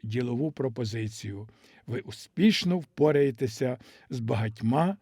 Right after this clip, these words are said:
складними завданнями, оскільки зірки точно будуть на вашому боці. Козоріг. Зірки радять, е, козорогам цього тижня вести активний спосіб життя, багато спілкуватися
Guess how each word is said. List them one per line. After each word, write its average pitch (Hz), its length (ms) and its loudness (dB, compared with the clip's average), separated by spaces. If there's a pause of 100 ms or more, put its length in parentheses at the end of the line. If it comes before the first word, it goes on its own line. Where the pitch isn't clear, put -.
(260)
складними 147 1080 2
завданнями, 117 880 -2 (380)
оскільки 127 680 -2
зірки 160 580 2 (460)
точно 170 460 2
будуть 135 520 -2
на 107 160 -4
вашому 107 500 -4
боці. 95 560 -12 (320)
Козоріг. 170 560 4 (100)
Зірки 175 320 4
радять, 175 420 4
е, 156 120 4
козорогам 151 540 2
цього 139 260 2
тижня 143 520 -2
вести 135 460 -2
активний 143 500 0
спосіб 131 460 -4
життя, 110 640 -6 (340)
багато 147 380 2
спілкуватися 135 1080 -2